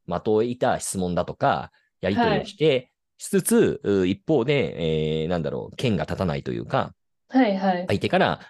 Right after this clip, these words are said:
Speaker 1: あ、すごくいいなというふうに思ってもらえるみたいな、そういったヒューマンなソフトスキルっていうのもすごく大事だし、
Speaker 2: はい。
Speaker 1: うん、なかなかちょっと一言で言い表しがたいものがありますね。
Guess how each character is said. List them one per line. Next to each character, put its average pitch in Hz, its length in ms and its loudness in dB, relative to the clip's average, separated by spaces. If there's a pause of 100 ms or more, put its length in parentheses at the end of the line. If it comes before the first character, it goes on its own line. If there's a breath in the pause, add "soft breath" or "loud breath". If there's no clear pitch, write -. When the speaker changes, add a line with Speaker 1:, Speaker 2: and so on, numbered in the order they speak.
(280 loud breath)
Speaker 1:
あ、 71 160 -2
す - 140 -2
ご 78 80 -2
く - 300 -8 (640)
い 92 100 -2
い - 40 -8
な 131 120 0
と - 160 -4
い 62 80 -4
う - 40 -8
ふ - 100 -12
う 71 60 -6
に - 100 -12
思 87 140 -4
っ - 60 -10
て - 120 -14
も - 100 -10
ら 76 120 -10
え 80 80 -4
る 76 80 -4
み 65 80 -12
た - 100 -12
い - 100 -14
な、 87 280 -4 (240)
そ - 160 -4
う - 20 2
い 95 40 -2
っ - 60 -14
た 82 120 0
ヒ 120 140 -2
ュ 101 40 2
ー 85 40 0
マ 69 120 -2
ン 65 80 -8
な 62 120 -8
ソ - 120 -4
フ - 80 -16
ト 85 80 -6
ス - 140 -8
キ - 100 -4
ル 62 60 -10
っ - 20 -16
て 202 80 -2
い 247 40 4
う - 40 2
の 85 60 0
も - 80 -4
す - 120 -6
ご 107 80 -2
く 69 140 -10
大 67 200 -6
事 69 100 -12
だ - 100 -10
し、 64 340 -8 (320)
Speaker 2:
は 240 280 2
い。 196 180 -6 (300)
Speaker 1:
う 95 40 -2
ん、 78 340 0
な 127 100 -2
か 190 100 0
な 190 80 4
か 175 60 0
ち 175 80 -2
ょ - 20 -4
っ - 20 -4
と - 80 -2
一 - 160 -4
言 80 200 -4
で 64 320 -8 (100)
言 80 140 -6
い 82 80 2
表 78 240 0
し 78 200 -4
が 78 120 -2
た 92 100 0
い 76 60 -2
も 64 100 -6
の 53 80 -8
が - 80 -8
あ - 40 -12
り 69 80 -10
ま 71 100 -10
す 78 120 -6
ね。 - 200 -2